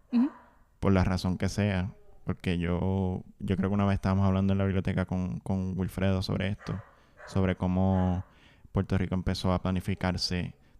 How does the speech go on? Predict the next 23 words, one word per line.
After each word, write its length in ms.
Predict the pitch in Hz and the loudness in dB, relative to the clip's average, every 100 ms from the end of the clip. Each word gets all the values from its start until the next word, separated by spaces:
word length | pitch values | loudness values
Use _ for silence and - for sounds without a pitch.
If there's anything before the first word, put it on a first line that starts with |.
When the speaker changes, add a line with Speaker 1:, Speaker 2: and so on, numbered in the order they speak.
| - | -4
Speaker 2:
teniendo 280 | 190 85 92 | -2 0 0
en 60 | |
consideración 800 | 98 98 101 95 92 - 92 95 - | 0 -2 0 0 -2 -2 -2 -2 -4
que 100 | 92 | -6
se 120 | - | -4
iban 180 | 90 90 | -2 0
a 60 | 92 | 0
utilizar 380 | 95 90 92 | -2 -2 -2
lo-, 400 | 92 90 90 - - | 0 0 -2 -6 -6
los 140 | 95 - | -6 -4
autos. 360 | 92 - 110 - - - - | -4 -4 -8 -10 -16 -18 -10
Speaker 1:
Exacto. 400 | 196 202 - 196 - | -6 -6 -8 -12 -6
Speaker 2:
Y 160 | - 196 | -2 0
no, 880 | 90 87 90 90 87 87 - - - _ _ _ _ 104 | 2 0 0 0 -2 -2 -6 -10 -14 _ _ _ _ -4
no 960 | 92 90 90 90 90 87 - - - - - - - _ _ _ _ | -2 0 0 -2 -2 -4 -6 -8 -10 -16 -20 -20 -20 _ _ _ _
el 160 | - 98 | -4 -2
acceso 380 | 92 - 87 95 | -2 -4 -4 -2
peatonal. 540 | 92 90 92 90 - - _ - - - - | -2 -4 -4 -4 -6 -12 _ -20 -20 -10 -6
Speaker 1:
Y 120 | 247 | 0
también 400 | 254 240 247 247 | 2 4 2 0
es 80 | 254 | -4
que 300 | 262 240 - _ | -4 -6 -8 _
Bayamón, 600 | 202 214 208 208 214 | -2 0 2 2 0